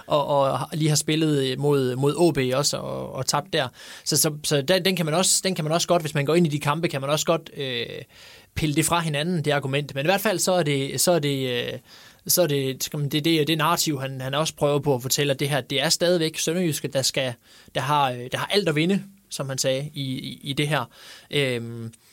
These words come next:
og det er, det er sikkert fornuftigt nok, han gør det. Og det, det er ikke sikkert, det, det havde jo ikke fungeret i alle klubber, øh, at gøre det, men altså, Riddersholm, han er, han er, han er rigtig klog i sin udmelding, og det har han været hele tiden. Han siger alle de rigtige ting,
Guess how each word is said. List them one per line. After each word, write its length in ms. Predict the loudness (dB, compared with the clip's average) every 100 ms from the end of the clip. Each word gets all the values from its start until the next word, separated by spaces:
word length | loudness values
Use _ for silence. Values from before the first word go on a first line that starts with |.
| -20 -20 -10
og 140 | 0
det 220 | 2 4
er, 40 | 2
det 120 | 2
er 40 |
sikkert 240 | 0 0 -2
fornuftigt 360 | 0 0 2
nok, 140 | -2 0
han 100 | 0
gør 160 | 2
det. 260 | 2 -2 -4
Og 320 | -8 -6 -4
det, 180 | -2 2
det 60 | 2
er 0 |
ikke 120 | 2
sikkert, 200 | 0 2
det, 200 | 2 2
det 80 | 2
havde 140 | 4
jo 40 |
ikke 120 | 2 0
fungeret 340 | 2 2 2
i 60 | 2
alle 160 | 0
klubber, 420 | 0 0 0 -4 -16 -20 -18
øh, 80 | -14 -10
at 80 | 0
gøre 180 | 2 2
det, 120 | 0
men 80 | -4
altså, 300 | -6 -6 -8
Riddersholm, 480 | -8 0 2 2 0
han 120 | 2
er, 260 | 2 0 0
han 100 | 0
er, 180 | 2
han 120 | 0 0
er 40 |
rigtig 220 | -2 0
klog 220 | 2 2
i 20 | 0
sin 120 | 0
udmelding, 360 | 2 0 0
og 80 | -2
det 100 | 0
har 120 | 0
han 120 | 0 2
været 200 | 2 2
hele 140 | 2
tiden. 180 | 0 -2
Han 100 | -4
siger 220 | 0 2
alle 120 | 2
de 120 | 2
rigtige 220 | -2 -4 -4
ting, 280 | -4 -6